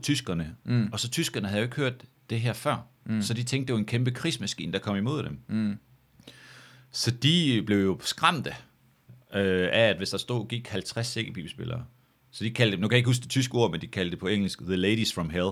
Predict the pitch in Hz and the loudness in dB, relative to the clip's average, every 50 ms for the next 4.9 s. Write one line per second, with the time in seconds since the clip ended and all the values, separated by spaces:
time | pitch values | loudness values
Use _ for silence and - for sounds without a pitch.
0 | 98 - - - - 92 87 90 87 - - 101 90 90 82 78 78 78 71 - | -2 -6 -12 -8 -6 -4 -4 -4 -4 -4 -4 -6 -4 -4 -6 -6 -6 -8 -8 -10
1 | - - 87 92 101 90 73 73 110 117 147 185 208 202 165 117 101 101 101 107 | -10 -8 -6 -6 -6 -6 -8 -6 -2 0 2 2 2 2 2 2 2 0 0 -2
2 | - - - - - - - - - - 123 131 135 151 175 185 160 185 190 180 | -6 -14 -20 -20 -20 -20 -20 -20 -4 4 4 6 8 8 8 8 8 6 4 6
3 | - 156 165 175 170 - 151 151 - 147 156 156 - - 135 127 117 117 110 120 | 6 6 6 6 6 6 6 4 6 6 4 2 2 2 0 4 6 6 6 8
4 | 131 127 135 120 110 101 101 101 - - 110 104 101 110 123 123 - - | 8 6 6 8 8 6 6 4 0 0 2 2 2 2 0 -4 -10 -20